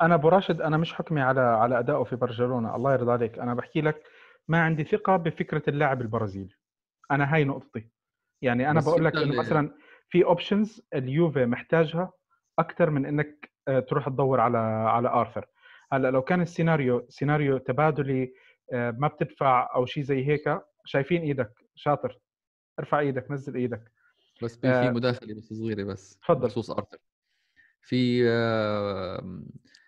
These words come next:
Speaker 2: صحفي إسباني على تويتر قرأت اليوم في حدا سأله: "شو رأيك بآرثر مع اليوفنتوس؟" كان جوابه بجملة واحدة: "آرثر راح يكون من أول يوم مع اليوفي، إذا راح لليوفي، راح يكون من أحسن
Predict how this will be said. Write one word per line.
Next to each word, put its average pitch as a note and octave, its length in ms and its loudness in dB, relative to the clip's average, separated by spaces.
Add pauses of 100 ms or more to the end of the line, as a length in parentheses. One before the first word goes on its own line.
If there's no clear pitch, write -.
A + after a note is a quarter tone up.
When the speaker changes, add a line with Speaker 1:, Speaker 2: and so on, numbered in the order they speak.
(120)
Speaker 2:
صحفي B2+ 500 -2
إسباني A#2 460 0
على G2+ 180 -2
تويتر A#2 260 -6
قرأت G2+ 400 -4
اليوم G#2+ 300 -2
في G#2+ 180 -6
حدا G#2+ 180 -6
سأله: G2 580 -6
"شو A#2 160 -4
رأيك A2 380 -2
بآرثر A2+ 400 -4
مع G2 180 -6
اليوفنتوس؟" F#2+ 640 -8 (680)
كان A2+ 180 -2
جوابه A#2+ 440 2
بجملة A2+ 400 -2
واحدة: G#2+ 360 -4 (840)
"آرثر A#2+ 320 0
راح G2+ 200 -6
يكون - 180 -8
من A#2 120 -2
أول C3+ 420 4
يوم A2+ 280 2
مع G2 140 -4
اليوفي، B2 480 -2
إذا G2+ 260 -2
راح G2+ 200 -4
لليوفي، A2 480 -4 (480)
راح A2+ 200 -6
يكون A#2 400 0
من G#2+ 240 -4
أحسن D3 540 -8